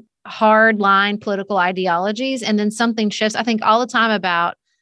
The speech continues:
um, a friend of my father's, she posted constantly about conspiracy theories and Q anon. And then she discovered,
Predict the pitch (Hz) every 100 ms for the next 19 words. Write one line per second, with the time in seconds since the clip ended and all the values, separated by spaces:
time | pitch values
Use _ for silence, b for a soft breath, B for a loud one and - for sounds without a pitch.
0 | _ _ - 196 196 202 214 214 214 214
1 | 220 262 220 180 - 214 220 208 - 214
2 | - - 381 - 226 220 170 151 220 -
3 | 190 185 190 175 175 180 - - 190 -
4 | 247 233 226 220 220 214 214 208 185 -
5 | 214 214 208 202 202 202 b b b -
6 | 226 247 247 311 311 - - 285 247 226
7 | 220 214